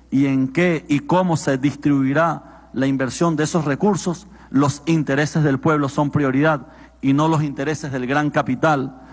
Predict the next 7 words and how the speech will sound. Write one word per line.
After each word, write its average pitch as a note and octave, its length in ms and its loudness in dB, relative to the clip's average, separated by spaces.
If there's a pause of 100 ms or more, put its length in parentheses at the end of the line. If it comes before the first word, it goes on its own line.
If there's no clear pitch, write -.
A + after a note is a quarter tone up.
Solo F#3+ 400 2
una F#3 220 2
revolución D#3+ 720 0 (240)
bajo D3 420 0
el D3 100 0
ideario C#3+ 760 0
bolivariano C#3 720 0